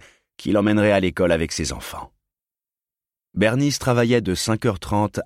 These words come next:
à treize heures trente, ce qui lui laissait juste le temps d'aller le chercher à l'école pour passer la fin de la journée avec lui.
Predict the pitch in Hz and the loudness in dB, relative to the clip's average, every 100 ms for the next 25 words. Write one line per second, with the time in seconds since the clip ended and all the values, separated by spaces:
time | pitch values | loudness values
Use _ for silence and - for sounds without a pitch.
0 | - 87 80 98 85 80 - 71 60 - | 0 0 2 0 0 -2 -6 -10 -10 -12
1 | - - _ _ _ _ - 78 - 76 | -18 -20 _ _ _ _ -8 -6 -4 -2
2 | 82 90 87 87 73 113 110 107 95 - | 0 0 0 -2 0 -2 0 0 0 2
3 | 104 92 87 85 80 101 - 101 78 76 | 2 2 2 2 0 -2 -2 -2 -2 -4
4 | 110 127 123 - - _ - 117 127 - | -4 -2 -4 -6 -18 _ -4 0 0 2
5 | 123 107 117 104 98 87 85 82 78 67 | 0 0 0 0 0 0 0 0 -2 -6
6 | - - - | -10 -16 -18